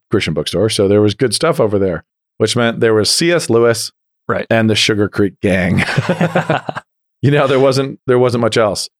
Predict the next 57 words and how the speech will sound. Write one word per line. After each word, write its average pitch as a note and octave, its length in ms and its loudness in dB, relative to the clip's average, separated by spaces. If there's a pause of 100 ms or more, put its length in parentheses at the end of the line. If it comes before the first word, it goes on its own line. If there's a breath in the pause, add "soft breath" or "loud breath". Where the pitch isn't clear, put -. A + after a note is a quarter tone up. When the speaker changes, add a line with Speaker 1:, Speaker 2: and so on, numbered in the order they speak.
(160)
Speaker 1:
And A2+ 100 0
there B2 80 2
was G#2+ 120 2
a A2 60 2
ton A#2 200 0
of A2 80 0
missionary G#2 400 0
<laughs> - 0 -
biographies. G#2 720 -4 (180)
Speaker 2:
Right. E2 280 -4 (180)
Speaker 1:
And A#2+ 140 0
Jungle A#2 240 0
Book. F#2 200 -2 (100)
There's A2 140 0
some A2 140 0
Jungle G#2 220 0
Book. F#2 280 -6
Speaker 2:
Right. E2+ 280 -4 (440)
Speaker 1:
So, D3+ 120 0
I D#3 80 0
mean, D#3+ 80 0
there's E3 260 -2 (300)
fun B2 260 -2
stuff, A#2 380 0
but A2+ 120 2
it A2+ 80 4
was G#2+ 160 2
seen B2 280 0
as, G#2 160 0
like, G2+ 180 0
there G2+ 140 2
has G#2 160 -2
to - 80 -18
be G2+ 80 0
an F#2+ 60 -2
explicit - 500 -4
moral. C#3+ 440 2
There G#2+ 140 0
has F2+ 160 -2
to - 80 -16
be, E2 260 -4
an, C#2 200 -10 (100)
you F#2 180 -6
know, E2 60 -8
there F2+ 140 -2
has G2 140 0
to - 80 -8
be G2 100 -2
a - 20 -4
Sunday G#2+ 360 0
school, G2+ 420 -2
it G#2+ 60 0
has G2+ 80 -4
to - 40 -20
be A2 80 -2
Sunday A2+ 360 -2
schoolable. D#2+ 800 -2